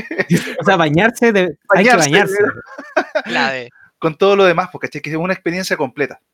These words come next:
Speaker 2: ¿cachai? Así que eso.
Speaker 3: Crepsito.
Speaker 1: Vayan a los torneos, espero que, que les guste la experiencia. Se pueden acercar porque nos van a pillar allá, así que si alguna vez van a algún tipo de torneo cuando esta cuestión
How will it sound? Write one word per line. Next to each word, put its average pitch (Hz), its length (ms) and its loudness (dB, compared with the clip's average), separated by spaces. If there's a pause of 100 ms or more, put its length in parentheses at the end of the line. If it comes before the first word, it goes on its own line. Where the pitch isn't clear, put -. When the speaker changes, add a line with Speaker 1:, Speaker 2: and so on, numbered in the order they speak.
(120)
Speaker 2:
¿cachai? 135 340 -14
Así 123 200 -12
que 123 260 -6
eso. 185 140 -12 (1200)
Speaker 3:
Crepsito. 135 400 -16 (1800)
Speaker 1:
Vayan 220 300 0
a 214 40 -2
los 214 120 -4
torneos, 226 500 -4
espero 180 360 -4
que, 175 580 -2 (520)
que 151 100 -6
les 143 120 -6
guste 170 960 -2
la 143 80 -2
experiencia. 175 920 -4 (720)
Se - 180 -6
pueden 180 180 2
acercar 190 420 0
porque 165 160 0
nos 139 100 -2
van 143 140 0
a 165 80 -2
pillar 127 260 0
allá, 120 240 0
así 110 160 -8
que 123 80 -8
si - 100 -8
alguna 139 260 -6
vez 156 160 -4
van 143 160 -4
a 147 40 -4
algún 143 200 -8
tipo 147 200 -6
de 139 80 -4
torneo 131 360 -6
cuando 123 220 -6
esta 127 160 -4
cuestión 131 420 -6